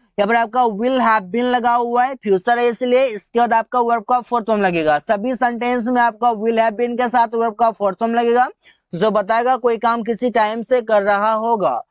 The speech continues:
इस बार से वो दो बजे से वहां खेल रहा होगा। he will have been playing there from two o'clock। From two o'clock, from two o'clock मतलब दो बजे से। से के लिए यहाँ पर आपका from लगा हुआ है। पिछले वीडियो में मैंने आपको बताया था कि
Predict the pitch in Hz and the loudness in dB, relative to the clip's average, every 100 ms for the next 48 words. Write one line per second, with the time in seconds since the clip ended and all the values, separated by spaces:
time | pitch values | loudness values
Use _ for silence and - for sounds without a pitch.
0 | _ _ _ - 180 226 233 214 247 240 | _ _ _ -4 -2 0 0 0 0 2
1 | 254 220 240 247 214 202 233 254 - 254 | 0 0 0 0 2 0 0 0 2 2
2 | 254 220 214 240 240 214 202 180 185 202 | 2 0 -2 -6 -4 0 2 2 0 0
3 | 240 247 233 254 311 _ _ _ - 214 | 0 0 0 0 -2 _ _ _ -4 0
4 | 240 254 247 233 214 220 254 220 226 214 | 2 2 2 0 0 -4 -6 -4 -2 0
5 | 233 269 247 240 247 262 247 233 233 226 | 0 -2 2 4 4 2 -2 0 2 2
6 | 240 247 - 240 233 233 196 165 147 - | -2 -8 -4 0 2 0 0 0 0 -4
7 | - 190 220 254 247 240 247 247 220 - | -6 0 0 0 2 2 2 0 -6 -20
8 | 214 _ - 190 214 262 233 254 254 240 | -20 _ -4 0 0 -2 0 2 2 0
9 | 247 254 240 240 240 269 208 220 220 202 | 0 0 0 -2 0 0 2 0 2 0
10 | 196 233 240 - 233 165 107 _ _ _ | 2 0 0 -2 0 0 -4 _ _ _
11 | - - 262 240 254 247 240 240 - 254 | -8 -2 0 0 0 2 2 0 0 -2
12 | 247 202 208 226 226 240 233 254 262 247 | -2 -2 -2 0 0 2 2 0 -2 -6
13 | 214 247 226 240 247 247 247 240 233 220 | -4 -2 0 0 0 0 0 0 0 -2
14 | 226 185 175 190 220 214 240 240 | -4 -4 0 0 0 0 -2 -4